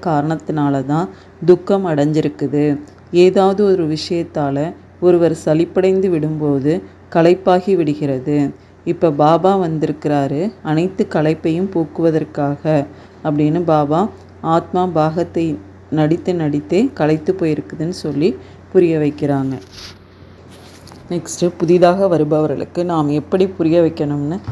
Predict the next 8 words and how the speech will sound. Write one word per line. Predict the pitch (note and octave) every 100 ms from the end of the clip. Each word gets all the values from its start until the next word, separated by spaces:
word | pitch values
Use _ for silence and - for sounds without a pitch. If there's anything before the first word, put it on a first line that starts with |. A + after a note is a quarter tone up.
| - - -
பாபா | E3+ E3 E3+
கேக்குறாங்க. | E3 D#3+ D#3 D#3+ C#3+ C3 C#3+ D#3 - - -
அதுக்கான | E3+ E3 E3+ D#3+ D#3+
பதிலு, | D3+ D3 E3 D#3 D3 A3 -
புதிதாக | F3+ F#3 F3+ E3+ E3+
யாரேனும் | G3+ D#3+ D3+ D#3 F3+
வர்றாங்க | D#3+ D3+ D#3+ E3+ F3
அப்படின்னா | D#3+ D3 C3+ C#3+ F#3